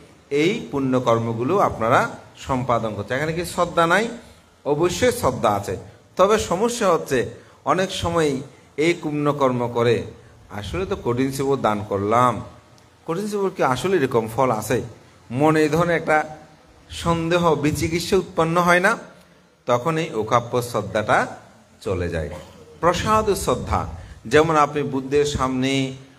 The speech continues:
অনেক সময় বন্দনা করতে করতে এত উৎপন্ন, শ্রদ্ধা উৎপন্ন হলো, পঞ্চ নিবারণ যেন তৎমুহূর্তে বন্ধ হয়ে গেছে এবং আপনার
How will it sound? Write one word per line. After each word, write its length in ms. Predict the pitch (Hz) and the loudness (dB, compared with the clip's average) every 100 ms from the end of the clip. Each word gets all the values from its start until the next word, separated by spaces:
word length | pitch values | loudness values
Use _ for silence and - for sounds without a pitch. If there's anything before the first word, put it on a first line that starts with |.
| - | -2
অনেক 240 | 123 135 131 | 0 0 -2
সময় 240 | 143 139 | -4 -2
বন্দনা 480 | 120 127 131 135 135 | 0 0 2 0 -2
করতে 300 | 135 - 139 | -4 -6 -6
করতে 340 | 127 131 131 | -6 -4 2
এত 200 | 120 120 | 2 2
উৎপন্ন, 1200 | 156 170 170 160 151 117 - 127 135 151 156 151 151 - | -2 0 0 0 -2 -4 -8 -10 -4 -2 -2 -4 -8 -6
শ্রদ্ধা 340 | - 135 143 | -4 0 0
উৎপন্ন 400 | 143 131 123 120 | -2 -2 0 0
হলো, 360 | 127 131 98 - - - _ - _ _ _ _ | 2 2 2 -4 -16 -20 _ -20 _ _ _ _
পঞ্চ 300 | 143 156 170 | -2 -2 0
নিবারণ 560 | 170 139 139 143 180 165 | 0 4 4 4 0 0
যেন 200 | 160 151 | -2 0
তৎমুহূর্তে 760 | - 131 127 143 151 - 175 - - - - 95 95 | -2 -2 -2 -6 -8 -4 -4 -4 -14 -20 -20 -4 0
বন্ধ 300 | 143 160 147 | 2 2 2
হয়ে 240 | 143 113 | 2 2
গেছে 340 | 107 104 87 - - - - - | 0 -2 -6 -8 -16 -20 -16 -4
এবং 440 | 113 123 117 120 117 | 0 0 -2 -6 -2
আপনার 400 | 113 117 117 | 0 0 -2